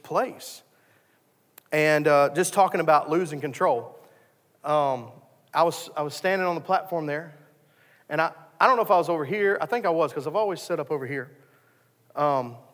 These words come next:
but that particular night, I wasn't playing anything. I just had a microphone. And the more I <laughs> worshiped, and the more I worshiped, the more the presence of God just, just filled the place. And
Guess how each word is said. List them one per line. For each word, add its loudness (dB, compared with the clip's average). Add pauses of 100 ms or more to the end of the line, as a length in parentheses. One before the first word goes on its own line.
(240)
but 4 (520)
that 6
particular 0
night, 2 (320)
I 6
wasn't 2
playing -2
anything. -8
I -8
just -10
had -2
a -6
microphone. -4 (1120)
And 0
the -8
more 0
I 2
<laughs> -4
worshiped, 2
and -10
the -4
more 2
I 4
worshiped, -2
the -10
more -4
the -10
presence -6
of -12
God -2
just, -10 (460)
just -14
filled 0
the -8
place. -2
And -10